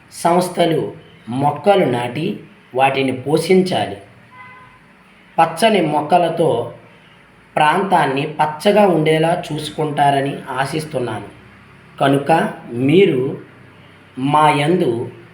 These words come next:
దయ ఉంచి పారిశుద్ధ్య పనివారిచే మా వీధులను శుభ్రం చేయించవలసిందిగా కోరుకుంటున్నాను.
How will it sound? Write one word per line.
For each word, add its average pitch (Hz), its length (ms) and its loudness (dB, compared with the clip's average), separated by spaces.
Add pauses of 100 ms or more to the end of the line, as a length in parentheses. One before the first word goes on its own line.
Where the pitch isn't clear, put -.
(400)
దయ 123 280 2 (140)
ఉంచి 156 280 -2 (400)
పారిశుద్ధ్య 175 640 2 (500)
పనివారిచే 151 720 0 (880)
మా 151 260 2
వీధులను 170 680 4 (600)
శుభ్రం 185 540 2
చేయించవలసిందిగా 156 1080 -2 (220)
కోరుకుంటున్నాను. 120 840 -4